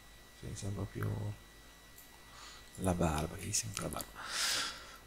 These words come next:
Va bene, una volta che abbiamo, eh, il nostro progetto in anteprima e pensiamo che sia tutto a posto, salva file. Ovviamente se abbiamo una pennetta ci ritrova subito, dice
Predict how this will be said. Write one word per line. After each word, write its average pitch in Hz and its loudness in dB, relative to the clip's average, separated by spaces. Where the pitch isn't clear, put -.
Va - 12
bene, - 12
una 127 12
volta 117 12
che 117 12
abbiamo, 104 12
eh, 101 10
il 101 8
nostro 101 10
progetto 95 4
in 90 0
anteprima 98 2
e - -4
pensiamo - 10
che - 6
sia - 12
tutto - -4
a - 2
posto, - 8
salva 98 8
file. 113 12
Ovviamente 95 0
se - 6
abbiamo 98 4
una 95 2
pennetta 98 0
ci - 4
ritrova 95 2
subito, 92 -2
dice 92 2